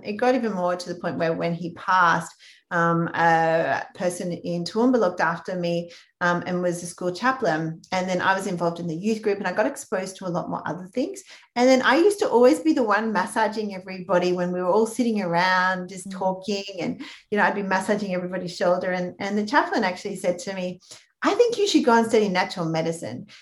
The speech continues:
Speaker 1: And when I was fourteen, I had a pretty serious back injury, and I got treated by a really good, um, sports physician who was here in Brisbane. And at that point, I had that reference that I wanted to be like him or do what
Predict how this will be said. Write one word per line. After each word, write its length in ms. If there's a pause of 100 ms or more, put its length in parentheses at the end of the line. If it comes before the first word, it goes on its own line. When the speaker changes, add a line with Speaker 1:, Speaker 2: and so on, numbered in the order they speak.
(160)
Speaker 1:
And 240
when 160
I 100 (120)
was 320 (180)
fourteen, 960
I 120
had 200
a 100 (100)
pretty 300
serious 480 (140)
back 240
injury, 440
and 160
I 60
got 260
treated 300
by 180 (180)
a 40
really 320
good, 480 (320)
um, 260
sports 480
physician 500
who 220
was 360
here 260
in 160
Brisbane. 600 (100)
And 320 (380)
at 140
that 220
point, 200
I 80 (160)
had 180
that 180
reference 460
that 80
I 60
wanted 300
to 100 (120)
be 80
like 240
him 300
or 160
do 460
what 200